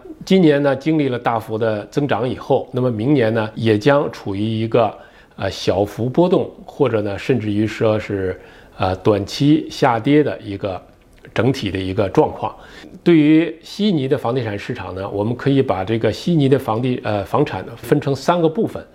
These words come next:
啊，那么百分之二十五的最贵的这部分呢，我们把它称作是豪宅。那么这部分市场呢，在今年三月份呢，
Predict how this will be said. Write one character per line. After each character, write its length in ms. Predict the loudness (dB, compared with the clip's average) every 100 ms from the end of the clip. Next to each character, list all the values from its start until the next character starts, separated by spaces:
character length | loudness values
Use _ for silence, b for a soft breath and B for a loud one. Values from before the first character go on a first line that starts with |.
| b b b b
啊， 220 | -6 -2
那 80 | 2
么 140 | 2
百 180 | 4 2
分 80 | 0
之 160 | -2 -2
二 180 | 0 -2
十 160 | 0
五 240 | -4 -4 -6
的 180 | -6 -6
最 200 | 0 0
贵 180 | 4 2
的 120 | 2
这 120 | -2
部 200 | -4 -6
分 160 | -6 -6
呢， 160 | -6
我 140 | -6 -4
们 180 | -2 -4
把 140 | -4
它 160 | -4 -6
称 200 | -4 -2
作 160 | -2
是 160 | -2 -4
豪 280 | 0 2 2
宅。 280 | 0 -4 -6 -10 B B B B B
那 80 |
么 100 | 4
这 160 | 4 2
部 140 | 2
分 100 | 0
市 160 | 0 -2
场 240 | -4 -2
呢， 120 | -2 0
在 160 | 0
今 180 | 0 2
年 120 | 2
三 280 | 2 2 4
月 100 | 2
份 200 | 0 -6
呢， 180 | -6